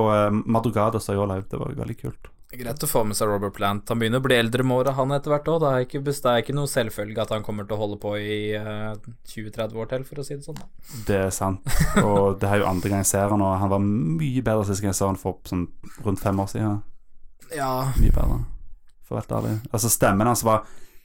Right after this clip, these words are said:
Speaker 1: fucking amazing første gang jeg så han, og nå var det sånn, ja, sånn, sånn forventet, liksom,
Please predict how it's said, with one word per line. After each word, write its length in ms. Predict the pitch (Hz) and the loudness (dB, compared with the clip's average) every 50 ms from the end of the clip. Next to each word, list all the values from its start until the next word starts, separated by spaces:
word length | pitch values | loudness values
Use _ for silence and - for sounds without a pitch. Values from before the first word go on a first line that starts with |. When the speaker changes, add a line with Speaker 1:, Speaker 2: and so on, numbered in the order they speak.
| - - - | -14 -8 -6
Speaker 1:
fucking 300 | 131 117 - 127 123 - - | -6 -4 -4 -4 -6 -4 -2
amazing 800 | 117 107 107 110 110 117 127 123 - - 98 95 95 95 92 98 - - _ - - - | -2 0 0 2 2 0 0 0 -2 -2 -2 0 0 -2 -2 -6 -8 -14 _ -18 -16 -10
første 320 | - - 101 - - 113 | -6 -6 -6 -4 -2 -2
gang 60 | 117 117 | -2 0
jeg 60 | - | 2
så 100 | 151 151 170 | 2 2 2
han, 100 | 190 185 | 0 0
og 80 | 175 120 110 107 | 0 2 4 4
nå 80 | 113 | 6
var 160 | 110 107 104 | 6 6 4
det 60 | 101 104 | 4 4
sånn, 160 | 95 92 92 92 - - - - - - - - 226 233 226 220 | 2 0 0 -4 -6 -12 -16 -16 -16 -14 -10 -6 -4 -2 -2 0
ja, 240 | 196 185 185 180 180 170 | 0 2 2 2 2 2
sånn, 160 | - 170 147 131 | 2 2 2 2
sånn 220 | - - - 120 113 | 2 2 2 2 2
forventet, 460 | - 117 101 98 117 113 - - 127 117 117 | 2 2 2 2 0 0 0 0 0 0 0
liksom, 240 | 107 - - 104 | -2 -2 -2 0